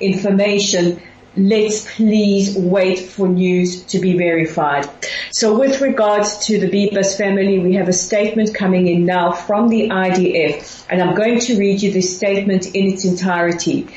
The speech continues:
They say, "During the Hamas massacre of October the seventh, the Bibas family, including ten-month-old Kfir Bibas, his four-year-old brother Ariel Bibas,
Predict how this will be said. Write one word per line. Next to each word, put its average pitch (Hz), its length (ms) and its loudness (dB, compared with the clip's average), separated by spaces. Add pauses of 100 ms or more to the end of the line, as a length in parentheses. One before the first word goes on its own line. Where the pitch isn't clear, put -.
(260)
They 196 120 0
say, 190 300 0
"During 233 340 2
the 208 200 2
Hamas 196 480 -2
massacre 196 420 -2
of 180 120 2
October 185 480 0
the 175 100 0
seventh, - 880 -2
the 185 140 2
Bibas 240 480 0
family, 208 420 0
including 180 480 0
ten-month-old 226 840 0
Kfir 247 380 0
Bibas, 208 440 0
his 170 240 -2
four-year-old 240 640 2
brother 190 480 0 (220)
Ariel 190 560 2
Bibas, 185 440 0